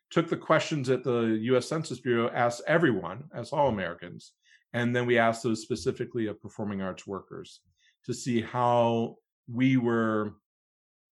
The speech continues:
faring, because in some ways we're very resilient. We solve problems, right? We, we, we make things out of nothing. Um, but at the other hand, um, you know,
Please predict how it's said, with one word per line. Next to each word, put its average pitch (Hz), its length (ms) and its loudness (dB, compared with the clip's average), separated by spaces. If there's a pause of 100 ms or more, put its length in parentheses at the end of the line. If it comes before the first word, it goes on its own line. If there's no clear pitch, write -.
(500)
faring, 190 760 0 (140)
because 156 300 0
in 156 80 -2
some 214 200 0
ways 208 240 4
we're 156 160 4
very 160 240 6
resilient. 120 640 2
We 131 140 0
solve 131 420 4
problems, 95 480 2
right? 131 300 6 (420)
We, 151 120 6
we, 165 200 8
we 165 200 6
make 135 280 4
things 135 260 2
out 120 160 4
of 120 100 2
nothing. 98 520 -2 (300)
Um, 127 260 4
but 143 160 6
at 143 100 2
the 143 120 0
other 185 200 6
hand, 131 500 2
um, 117 440 0 (840)
you 143 80 -4
know, 104 260 -4